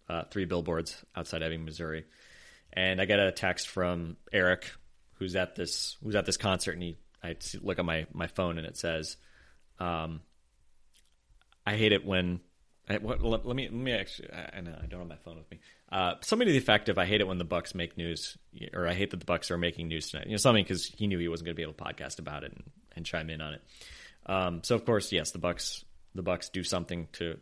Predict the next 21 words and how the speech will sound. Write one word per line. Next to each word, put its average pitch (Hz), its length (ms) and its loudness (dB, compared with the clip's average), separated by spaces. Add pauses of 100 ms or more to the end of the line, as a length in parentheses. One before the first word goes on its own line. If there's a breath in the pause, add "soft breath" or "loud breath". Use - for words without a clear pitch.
to 90 140 -4
create 82 460 -4
news. 82 280 -6
I, 110 140 4 (260)
I 127 160 12
was 165 160 10
half 120 280 6
assuming, 98 560 0 (420 loud breath)
because 104 260 0
I've 101 140 4
been 104 140 2
so 104 120 -2
skeptical 95 480 2
of 85 80 0
the 82 80 -4
Bucks 85 380 -2 (420)
having 87 520 0 (260)
an 90 120 0
interest 87 280 -4
in 90 80 0
actually 87 420 0